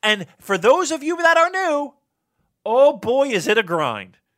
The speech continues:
It is a fucking grind 'cause there are shows every night, feels like. There's, you know, you, you cherish those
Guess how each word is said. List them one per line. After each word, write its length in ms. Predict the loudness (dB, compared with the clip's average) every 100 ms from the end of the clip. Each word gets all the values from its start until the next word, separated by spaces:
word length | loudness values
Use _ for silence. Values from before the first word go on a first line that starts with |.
| _ _ _
It 200 | -6 -6
is 140 | -4
a 100 | -6
fucking 460 | -8 -4 -4 -4 -12
grind 400 | -6 -6 -6 -10
'cause 160 | -10 -6
there 160 | -2
are 120 | -2
shows 540 | -4 -8 -8 -8 -10 -8
every 680 | -4 -4 -4 -4 -8 -14 -14
night, 240 | -16 -18 _ _ _
feels 360 | -18 -16 -16
like. 240 | -18 -20 _ -10
There's, 260 | -8 -8 -16 _ _ _ _ -20 -8
you 100 | -4
know, 160 | -4 -8 _
you, 360 | -10 -8 -8 -12 _
you 240 | -10 -10
cherish 760 | -8 -4 0 0 -2 -6 -12 -16 _
those 240 | -6 -6